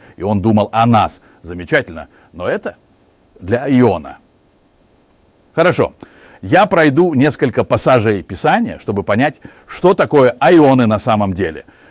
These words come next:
В Ефесянам три девять говорится об айонах. Мы теперь знаем, что у айонов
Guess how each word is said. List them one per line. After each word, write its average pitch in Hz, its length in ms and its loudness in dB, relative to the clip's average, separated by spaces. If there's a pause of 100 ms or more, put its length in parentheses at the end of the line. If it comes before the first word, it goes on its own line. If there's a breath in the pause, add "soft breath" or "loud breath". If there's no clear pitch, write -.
(120 soft breath)
В 95 80 -12
Ефесянам 110 760 -2
три 127 200 2
девять 92 420 -4
говорится 104 540 -4 (280 soft breath)
об 110 180 0
айонах. 87 500 -2 (320 loud breath)
Мы 156 160 2
теперь 131 240 -2
знаем, 123 420 0
что 110 300 -2 (180 loud breath)
у 117 140 -2
айонов 117 600 0